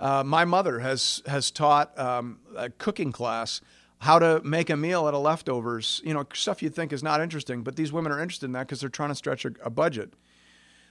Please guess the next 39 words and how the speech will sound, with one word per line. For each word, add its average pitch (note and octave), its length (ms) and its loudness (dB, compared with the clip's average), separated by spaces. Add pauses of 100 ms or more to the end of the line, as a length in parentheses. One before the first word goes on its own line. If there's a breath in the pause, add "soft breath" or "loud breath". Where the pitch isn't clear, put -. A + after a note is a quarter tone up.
(120)
Then F#3+ 180 4
we A3+ 80 2
will G3+ 140 2
always F#3 320 4
have F3 120 -4
some F3+ 160 -8
sort F3 160 -6
of D3 60 -6
gospel C#3 380 0
presentation D#3+ 880 -2 (420 soft breath)
and D#3+ 240 2
then D#3+ 160 4
an D#3 140 -4
invitation F3 840 -4
to D#3+ 140 -6
go D3+ 320 2
to D3 120 -8
the C3+ 100 -10
next D#3+ 260 -8
level. B2+ 280 -8
And C#3 100 -14
in C#3 60 -12
the D3 80 -8
next G#3 200 -10
level D#3+ 240 -6
is B2+ 80 -8
we D3+ 140 -2
have C3+ 120 -2
weekly E3+ 380 -4
groups C3+ 560 -2 (540 soft breath)
that D3 160 -2
meet. C#3+ 240 -2
Like, C#3 140 -4
we D#3 120 2
have D3+ 100 4
one D#3 200 -2
group D3+ 160 -2
called B2+ 280 -2
Return. C3+ 680 -4